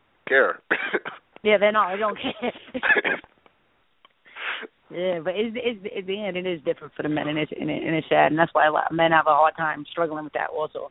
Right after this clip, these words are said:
Speaker 2: So, you know, but they, they, yeah, they really don't care because, you know,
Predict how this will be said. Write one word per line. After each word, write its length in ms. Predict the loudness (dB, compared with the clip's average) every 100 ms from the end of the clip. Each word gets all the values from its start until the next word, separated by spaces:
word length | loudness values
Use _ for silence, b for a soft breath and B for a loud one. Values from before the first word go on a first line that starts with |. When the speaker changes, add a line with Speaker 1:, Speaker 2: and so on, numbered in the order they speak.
| -14
Speaker 2:
So, 80 | -14 -14 -18 _ _ B B B B B -18 -18 -14
you 80 |
know, 160 | -12 -12 -14 -20 _ _ _ _ -20 0
but 240 | 4 4
they, 160 | 2 -2
they, 160 | -4 -6
yeah, 200 | -2 -2
they 120 | -2 -2
really 220 | -4 -4
don't 180 | -8 -6
care 160 | -6
because, 320 | -6 -10 -12
you 80 | -10
know, 200 | -12 -12